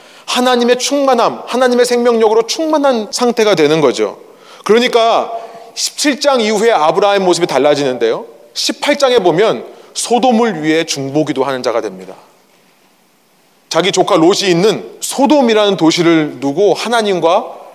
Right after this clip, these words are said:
중보기도 하면서 거래를 하죠. 이 도시를 구해달라는 메시지가 나오기 시작하는 겁니다. 십구 장에도 소돔에서 롯을 구해내는 장면이 있고요.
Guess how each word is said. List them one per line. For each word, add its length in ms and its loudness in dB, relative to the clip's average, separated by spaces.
중보기도 560 2
하면서 640 -2
거래를 420 2
하죠. 340 -6
이 140 -2
도시를 420 0
구해달라는 1040 0
메시지가 840 -2
나오기 360 0
시작하는 380 -4
겁니다. 360 -8
십구 280 -2
장에도 720 2
소돔에서 640 2
롯을 380 2
구해내는 360 0
장면이 360 2
있고요. 380 -2